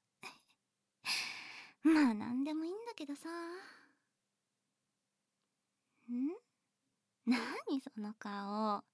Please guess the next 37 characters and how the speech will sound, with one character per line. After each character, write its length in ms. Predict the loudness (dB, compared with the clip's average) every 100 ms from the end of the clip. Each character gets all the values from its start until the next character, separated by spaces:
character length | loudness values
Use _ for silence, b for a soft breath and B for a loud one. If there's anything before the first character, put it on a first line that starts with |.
| b b b b b _ _ _ _ _ _ _
エ 20 |
ッ 80 | -14 -14 _
チ 180 | -18 -18 _ _ _ _ _ _ _
し 100 | -20 -10
た 120 | -8
い 80 | -4
の？ 140 | -6 -8 _ _ _ _ _ _ _ _ _ _ _
<laughs> 1000 | -12 -12 -16 _ _ 0 0 0 -6 -10
君 360 | 2 4 4 2
は 80 | -2
本 300 | -2 -4 -8 _ _
当 140 | -6 -4
に 140 | -2
顔 220 | -2 -2 0
に 140 | 2
出 140 | 4
る 140 | 6 6
ん 60 |
だ 100 | 6
か 140 | 2 -4
ら。 600 | -2 0 2 2 0 -2 -6 B B B B B _ _ _
そ 180 | -4 -2
う 60 |
い 100 | -2
う 40 | -4
と 120 | -10
こ 120 | -10 -10
ろ 80 |
が 140 | -10 -12
可 180 | -10 -6
愛 160 | -6
く 120 | -8 -12
て 100 | -14
好 60 | -10
き 120 | -8
だ 120 | -6 -6
よ。 160 | -6